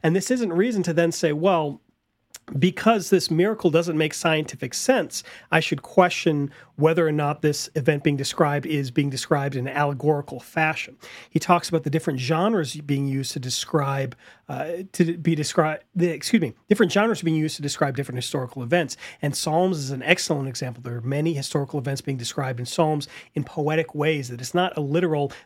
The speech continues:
"This is exactly how this happened, and the, and the hills literally leaped for joy like, you know, wild bulls," or whatever. Um, and, and he uses that example. But in this case, in the case of Genesis, what does the text lead us to believe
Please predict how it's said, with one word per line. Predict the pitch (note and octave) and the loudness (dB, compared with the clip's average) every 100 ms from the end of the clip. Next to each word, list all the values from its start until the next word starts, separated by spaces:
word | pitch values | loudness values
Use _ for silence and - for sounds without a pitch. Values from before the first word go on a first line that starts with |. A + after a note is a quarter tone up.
| - | 2
"This | F3+ F3+ | 2 2
is | D3 | -2
exactly | C3 B2+ G3+ A3 F3+ | -2 2 2 2 2
how | F3 | 2
this | E3 - | 0 2
happened, | F#3+ G3 F3+ | 4 4 2
and | D#3 C#3 | 2 -2
the, | D3 | -2
and | D3 | -2
the | C3 | 2
hills | G3 A#3 G#3 D3+ | 4 4 2 2
literally | G#3 B3 A3 G3+ | 2 4 2 2
leaped | F3+ G#3+ - | 0 -2 -2
for | - E3+ | 2 4
joy | D3 F#3 F3+ | 4 4 4
like, | D#3 C#3+ B2 C#3+ | 2 -2 -6 -6
you | D3 | -4
know, | C3 | -4
wild | B2 E3 E3+ D#3 | -2 0 0 2
bulls," | D3+ D3+ D3+ C3+ | 0 0 -2 -4
or | |
whatever. | C3+ D3+ C#3 - - - _ _ - | -4 -4 -4 -8 -16 -20 _ _ 0
Um, | E3 D3+ C#3 C#3 | 2 2 -2 0
and, | E3 | 2
and | E3 F3 | 4 2
he | G3+ | 2
uses | A3 D#3+ | 0 0
that | F3 E3 | 0 2
example. | C3 G3+ A3+ C#3+ - - - | 2 0 0 -4 -8 -16 -2
But | D3+ F3 | 2 2
in | E3 D#3 | 2 2
this | F#3 B3+ | 2 0
case, | - D#3+ A#2 A#2+ - - - | 0 0 0 -6 -8 -10 -2
in | D#3 | -2
the | D3+ | 0
case | - G3 F3+ | 2 2 0
of | C3 | -2
Genesis, | E3+ B3 D4 C#3 A#2 - - - _ _ _ _ _ _ _ _ _ | 0 0 -2 -6 -8 -12 -14 -20 _ _ _ _ _ _ _ _ _
what | - C#3 C#3 F3+ B3+ - | -10 -6 0 2 2 4
does | G3+ F#3 | 4 4
the | F3 | -2
text | - G3+ - - | 2 0 0 -2
lead | D#3 F3 | 2 2
us | E3 | 0
to | - | -2
believe | C3 D3 G#3 E3+ C#3 C#3+ | -2 0 0 0 -2 -4